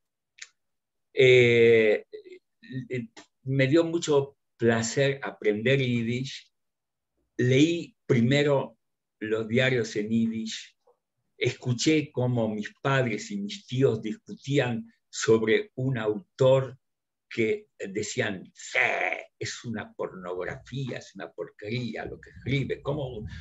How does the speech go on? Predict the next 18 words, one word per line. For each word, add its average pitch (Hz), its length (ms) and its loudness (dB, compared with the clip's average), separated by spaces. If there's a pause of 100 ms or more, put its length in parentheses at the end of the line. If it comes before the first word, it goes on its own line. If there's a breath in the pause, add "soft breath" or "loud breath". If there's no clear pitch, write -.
(100)
un 123 200 -2
tipo 151 360 -4
puede 127 200 0
escribir 113 380 -4
en 107 140 -4
yiddish 120 420 -4
estas - 340 -8
cosas?". - 680 -4 (260)
Como 110 280 -6
si, 113 480 -4 (240 loud breath)
si - 240 -4
el 101 100 -4
yiddish 113 380 -2
fuera 117 180 -2
solamente 110 580 -4
para 92 240 -6
vírgenes, 92 760 -12
¿no? 123 320 -10